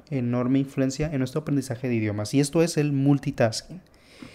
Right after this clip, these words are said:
Multitasking, bueno, muchos sabemos que no, pero para los que no lo sepan, es básicamente, eh, multitarea en español, y es nuestra aparente capacidad humana para realizar más de una tarea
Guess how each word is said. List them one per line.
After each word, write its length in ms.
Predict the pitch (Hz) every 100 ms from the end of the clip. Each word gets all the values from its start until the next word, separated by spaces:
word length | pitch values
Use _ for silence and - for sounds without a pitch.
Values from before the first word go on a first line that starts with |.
| - -
Multitasking, 800 | 165 170 196 226 233 139 120 120 -
bueno, 340 | 156 139 180 -
muchos 240 | - 240
sabemos 360 | 165 143 151 151
que 220 | 139 123
no, 200 | 113 110
pero 220 | 120 120
para 160 | 131 131
los 140 | 139
que 100 | 165
no 80 | 196
lo 120 | 240
sepan, 480 | 240 156 156 165 196 - - _ -
es 160 | 156
básicamente, 1160 | 165 190 196 170 156 156 156 170 175 175 135 120
eh, 40 |
multitarea 760 | 123 120 123 123 113 120 170 190
en 140 | 127
español, 580 | 120 - 123 120 143 220 - - _ -
y 180 | 147
es 180 | 165 190
nuestra 260 | 220 - 196
aparente 480 | 175 139 151 175 -
capacidad 760 | 139 - 131 120 127 131 139 175
humana 480 | 160 151 156 170
para 140 | 160 139
realizar 560 | 120 110 - 139 139 -
más 560 | 139 143 147 160 160
de 120 | 156
una 440 | 143 139 147 151 151
tarea 320 | 123 123